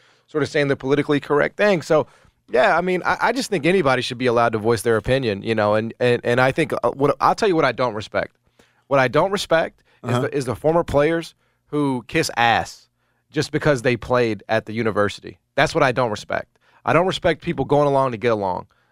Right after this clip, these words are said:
Speaker 1: um, just because they feel like they have to do that. You know, they don't, they're not willing to call out things, you know, when, when they, when they're bad because they have some sort of, you know, a lo-, loyalty to the school. You know, I respect more the, the, the former athletes who know,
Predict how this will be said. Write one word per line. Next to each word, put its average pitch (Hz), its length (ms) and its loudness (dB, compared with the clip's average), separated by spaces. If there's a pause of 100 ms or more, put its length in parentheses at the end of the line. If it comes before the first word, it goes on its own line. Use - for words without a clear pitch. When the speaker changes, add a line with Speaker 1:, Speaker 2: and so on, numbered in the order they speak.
(120)
Speaker 1:
um, 110 460 0
just - 160 -14
because 135 220 -2
they 123 120 0
feel 127 120 0
like 117 120 0
they 110 100 0
have 120 240 0
to 110 80 -14
do 113 180 -4
that. 92 260 -2 (380)
You 120 100 -2
know, 110 120 4
they 131 120 2
don't, 151 180 0
they're 135 120 0
not 143 160 0
willing 139 180 0
to 117 60 -6
call 135 260 0
out 127 240 -2
things, 117 400 -6 (300)
you 143 100 -6
know, 117 300 2
when, 123 380 -2
when 127 180 -2
they, 117 120 2
when 110 280 -6
they're 113 100 4
bad 101 460 0 (380)
because 123 280 -6
they 117 360 0
have 127 200 0
some 127 200 -2
sort 120 180 0
of, 98 180 -6
you 123 100 -2
know, 104 280 0
a 110 80 0
lo-, 113 240 0
loyalty 123 460 0
to 120 100 -8
the 95 80 -12
school. 139 460 -2
You 127 100 -2
know, 113 240 2
I 151 140 2
respect 151 480 -4
more 127 360 0 (300)
the, 120 260 0
the, 123 160 -4
the 113 120 -4
former 143 260 2
athletes 123 440 0
who 110 100 -6
know, 120 480 0